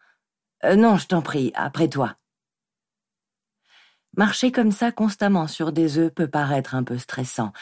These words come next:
vu de l'extérieur, mais j'étais confiante.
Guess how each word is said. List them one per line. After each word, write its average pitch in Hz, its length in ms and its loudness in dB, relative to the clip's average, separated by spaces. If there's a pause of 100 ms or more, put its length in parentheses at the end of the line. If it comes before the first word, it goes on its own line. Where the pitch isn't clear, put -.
(140)
vu 113 160 -2
de 95 100 0
l'extérieur, 98 760 -4 (500)
mais 190 160 6
j'étais 170 260 0
confiante. - 580 -10